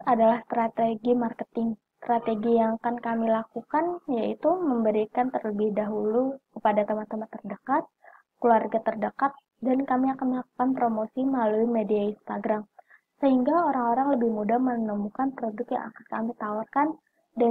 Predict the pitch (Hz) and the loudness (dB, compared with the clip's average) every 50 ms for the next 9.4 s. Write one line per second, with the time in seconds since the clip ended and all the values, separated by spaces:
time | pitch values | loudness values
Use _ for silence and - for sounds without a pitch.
0 | 233 214 233 226 - - 277 302 294 - 285 277 294 294 285 269 - - 254 247 | 2 2 0 0 2 2 2 2 2 0 0 2 2 2 0 -2 -4 -4 -4 -2
1 | 247 247 - - - 226 220 254 269 269 262 240 233 220 - - 226 226 226 - | -2 -4 -4 -4 -4 -2 -2 0 0 0 -2 -2 -4 -4 -4 -4 -4 -4 -4 -6
2 | - 233 226 - 269 294 294 - 269 254 233 226 220 _ - 226 220 240 262 285 | -8 -10 -6 -4 -4 -4 -2 -2 -4 -4 -4 -6 -8 _ -4 -2 0 0 2 2
3 | 294 269 247 233 202 202 202 214 226 247 247 - - - - - - - 233 226 | 2 0 0 0 0 0 0 0 0 -4 -4 -6 -8 -18 -18 -10 -6 -4 -4 -4
4 | 208 220 - - - - - 220 214 208 208 208 208 208 - _ _ _ _ _ | -4 -8 -8 -10 -12 -10 -6 -6 -4 -4 -4 -6 -6 -8 -10 _ _ _ _ _
5 | _ _ _ _ _ _ _ _ _ _ _ _ _ _ _ _ _ _ _ _ | _ _ _ _ _ _ _ _ _ _ _ _ _ _ _ _ _ _ _ _
6 | _ _ _ _ _ _ _ _ _ _ _ - _ _ - - - - - - | _ _ _ _ _ _ _ _ _ _ _ -20 _ _ -20 -20 -20 -20 -20 -20
7 | _ - 269 277 262 254 240 240 247 269 294 302 294 - 285 254 262 262 - 247 | _ -2 2 4 6 6 6 4 4 2 2 0 2 2 2 2 2 2 2 2
8 | 240 254 277 320 349 330 277 233 220 - - _ - 254 240 240 - 240 233 220 | 2 4 2 2 2 0 0 -2 -4 -6 -10 _ -4 -2 -2 -2 -2 -2 -2 -2
9 | 220 226 226 226 220 220 220 220 | 0 0 2 2 0 0 -2 -6